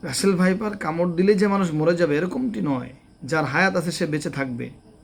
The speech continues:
যার হায়াত শেষ হয়ে গেছে এটা একটা ওসিলার মাধ্যমে আল্লাহ তাআলা তাকে নিয়ে যাবেন, এটাই স্বাভাবিক।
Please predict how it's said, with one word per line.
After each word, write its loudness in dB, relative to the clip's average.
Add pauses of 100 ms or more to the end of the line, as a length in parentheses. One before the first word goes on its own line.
(420)
যার 2
হায়াত 2
শেষ -4
হয়ে 2
গেছে -2 (480)
এটা -4
একটা -4
ওসিলার 0
মাধ্যমে -2
আল্লাহ -2
তাআলা -4
তাকে -6 (540)
নিয়ে 2
যাবেন, 0
এটাই -2
স্বাভাবিক। 0